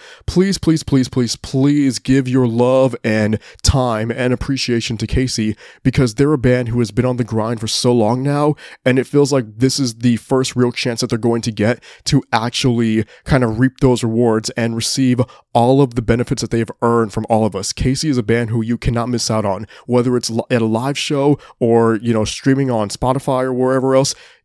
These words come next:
You guys need Casey. Like, I really do believe that you need Casey in the same way that the scene needs Casey. And that's it.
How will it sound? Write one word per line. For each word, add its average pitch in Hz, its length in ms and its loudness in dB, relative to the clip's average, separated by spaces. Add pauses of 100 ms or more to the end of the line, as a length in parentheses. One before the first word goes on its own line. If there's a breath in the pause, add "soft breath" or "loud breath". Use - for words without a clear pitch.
(240)
You 139 160 2
guys 143 340 2
need 120 200 0
Casey. 95 500 -4
Like, 113 240 0
I 127 80 -2
really 131 300 2
do 127 100 4
believe 120 240 2
that 113 140 2
you 113 160 0
need 135 180 -2
Casey 147 460 0 (260 loud breath)
in 127 120 2
the 123 100 4
same 147 320 2
way 127 280 4 (240 soft breath)
that 120 380 0
the 117 140 -2
scene 131 580 0
needs 107 300 -2
Casey. 98 460 -4 (920)
And 95 180 0
that's 107 180 2
it. 170 220 4